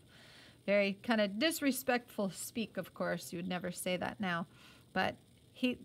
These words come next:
the point of this is that he respects Johnny more for keeping Goblin from him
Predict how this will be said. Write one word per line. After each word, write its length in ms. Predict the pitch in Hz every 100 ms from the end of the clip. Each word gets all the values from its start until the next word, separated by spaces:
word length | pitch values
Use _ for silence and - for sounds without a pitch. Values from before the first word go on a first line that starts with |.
| - 190
the 100 | 220
point 440 | - - 330 294 277
of 180 | 220
this 280 | 196 220 - -
is 180 | 202 -
that 280 | 202 190 - - - - -
he 160 | 254
respects 640 | 233 226 - - 330 359 -
Johnny 460 | 196 262 262 247
more 580 | 214 214 220 226 233 254 262
for 400 | - 208 208 202 - - -
keeping 460 | - 302 269 240 208
Goblin 460 | 214 214 202 208 175
from 400 | - - 277 277
him 320 | 202 175